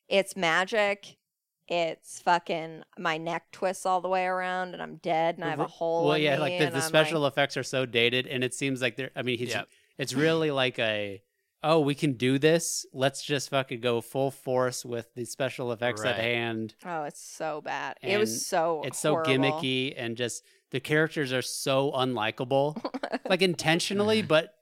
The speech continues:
Speaker 2: like, there's a point where it's like, if it's a comedy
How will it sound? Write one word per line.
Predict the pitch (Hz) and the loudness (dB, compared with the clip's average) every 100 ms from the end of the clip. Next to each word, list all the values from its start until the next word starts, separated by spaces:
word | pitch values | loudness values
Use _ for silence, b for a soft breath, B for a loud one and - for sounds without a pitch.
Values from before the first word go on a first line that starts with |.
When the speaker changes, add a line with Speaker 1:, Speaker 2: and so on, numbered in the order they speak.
| _ _ _ 147 | _ _ _ -6
Speaker 2:
like, | 135 156 | -4 -4
there's | 151 143 | -2 -2
a | |
point | - 175 165 | 2 2 2
where | 131 123 | 0 -2
it's | - | -2
like, | 120 107 - _ _ _ _ - | -2 -2 -6 _ _ _ _ -8
if | 151 | -6
it's | 175 | -4
a | 156 | -6
comedy | - 156 151 151 147 147 143 139 | 4 6 8 6 4 2 2 -2